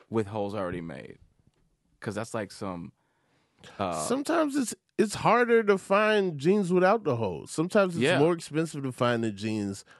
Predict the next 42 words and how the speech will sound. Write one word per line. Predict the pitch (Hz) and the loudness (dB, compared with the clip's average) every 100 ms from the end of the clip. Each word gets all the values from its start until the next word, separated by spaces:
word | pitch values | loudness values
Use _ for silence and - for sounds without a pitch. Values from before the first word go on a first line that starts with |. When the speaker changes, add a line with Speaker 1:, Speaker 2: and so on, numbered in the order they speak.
| _ | _
Speaker 2:
without | 107 104 | 0 2
the | 90 | 0
holes. | 87 101 - | -2 -4 -4
Sometimes | 143 160 147 131 | -4 0 0 2
Speaker 1:
And | 127 | 2
see, | 139 | 2
Speaker 2:
the, | |
the | 123 127 | 2 0
Speaker 1:
that's | 123 | 0
Speaker 2:
jeans | 135 | 0
Speaker 1:
exactly | 156 - 127 | 0 0 -2
Speaker 2:
with | |
the | 120 | 0
Speaker 1:
what | 120 | 2
they | 143 | 4
Speaker 2:
holes | 139 127 120 95 | 4 2 -4 -8
Speaker 1:
yeah. | 92 76 - | -10 -10 -2
Speaker 2:
are | 123 120 | 0 2
right | 113 127 104 | 0 -2 0
there, | 135 139 95 - _ - | 0 0 -2 -8 _ -6
you | |
Speaker 1:
Mm-hmm. | 110 110 127 117 | -4 0 0 2
Speaker 2:
know? | 113 123 | 2 2
Speaker 1:
'Cause | 147 | 0
they're | 131 | -2
pushing | 123 185 202 120 | -2 -2 -2 0
'em, | |
Speaker 2:
Uh, | 120 117 113 | 0 0 -2
Speaker 1:
and | 104 | -4
that's | 139 - | -6 -6
what | 139 | -8
I'm | 117 | -8
saying. | 113 147 131 92 | -8 -6 -4 -6
It's | 92 | -8
like | 104 87 73 | -8 -8 -6
they're, | 110 113 110 104 _ _ _ _ | -4 -2 -4 -6 _ _ _ _
I | 120 | -6
don't, | 123 | -4
I | 117 | -4
don't | 120 | -6
trust | - 110 - | -6 -10 -10
it. | - | -20